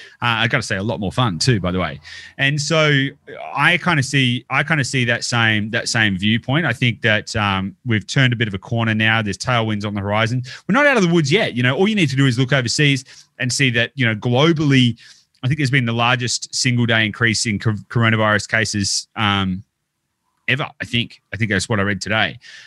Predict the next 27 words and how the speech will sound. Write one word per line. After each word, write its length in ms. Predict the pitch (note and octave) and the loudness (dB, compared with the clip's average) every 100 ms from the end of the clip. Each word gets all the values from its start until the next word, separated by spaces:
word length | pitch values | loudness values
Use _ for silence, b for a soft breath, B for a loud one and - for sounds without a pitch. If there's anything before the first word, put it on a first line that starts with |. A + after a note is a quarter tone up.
| B | B
Um, 360 | A2 A2+ A2 A#2+ | -2 0 0 -2
you 60 | |
know, 80 | A2 | -2
U 260 | G#2+ C3+ B2+ | 0 -2 -2
K 400 | B2+ B2+ B2+ B2 | 0 2 2 0
is 100 | A2 | -4
skyrocketing, 1000 | - C3+ A#2+ B2 A#2+ - A#2+ A#2 A2+ A2+ | -4 0 0 0 -2 -2 0 0 0 0
you 60 | |
know, 120 | G#2 G2 A2 | 0 0 -2
America's 560 | G#2+ B2 C#3+ B2+ B2 G#2 | -2 0 0 0 -2 -4
a 40 | |
bun 280 | F2+ A2+ A2+ | -4 -4 -4
fight, 480 | - A2+ A2+ A2 - B B B - | -2 0 0 -2 -10 B B B -4
you 80 | A2+ | 0
know, 80 | |
Europe 480 | G#2 G2+ B2 C#3 C3+ | 2 2 2 2 2
is 140 | G#2+ G2 | -4 -4
a 40 | |
mess, 640 | G#2 A2 A2 - - - - | -2 0 -2 -4 -8 -10 -8
you 140 | C3+ B2 | -2 0
know, 160 | A2+ | 0
so 160 | G#2 C3+ | -2 0
we 80 | C3+ | 0
do 140 | B3 | 2
have 180 | G3+ C3+ | 2 0
to 60 | C3+ | 0
be, 400 | B2 G#2+ G2+ | 2 2 0